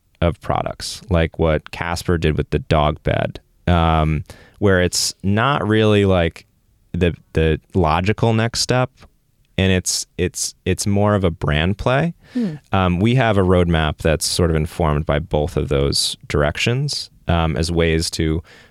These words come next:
Speaker 1: build the brand, but also help support our unit economics
Speaker 2: Mm-hmm.
Speaker 1: and, and customer economics over time. Um,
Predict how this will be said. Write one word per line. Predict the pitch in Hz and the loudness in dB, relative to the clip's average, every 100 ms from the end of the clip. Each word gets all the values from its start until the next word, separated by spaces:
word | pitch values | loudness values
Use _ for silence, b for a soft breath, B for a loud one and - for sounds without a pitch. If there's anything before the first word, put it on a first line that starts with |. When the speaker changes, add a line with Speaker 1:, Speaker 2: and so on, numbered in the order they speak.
| B 98 | B -4
Speaker 1:
build | 107 107 | 2 2
the | 104 | 0
brand, | 87 87 85 82 | 2 2 2 2
but | 80 - | 0 0
also | 80 - 80 78 76 | -2 0 0 0 0
help | - 78 - | -2 -4 -2
support | 82 - 71 71 - _ - | -6 -4 -2 -2 -4 _ -6
our | 80 76 73 | -2 -2 -2
unit | 80 76 67 | -2 -2 -2
economics | 57 - 50 50 - - 180 | -4 -4 -4 -4 -6 -8 -6
Speaker 2:
Mm-hmm. | 147 | -4
Speaker 1:
and, | - 73 - | -2 -2 -2
and | 76 - | -4 -2
customer | 78 - 78 | -2 0 0
economics | 73 - - 64 73 - | 0 0 -2 -2 -2 -2
over | 80 - | -2 -2
time. | - - - _ - B B B B | -2 -4 -6 _ -20 B B B B
Um, | 90 80 80 78 73 69 | 0 2 2 2 0 -4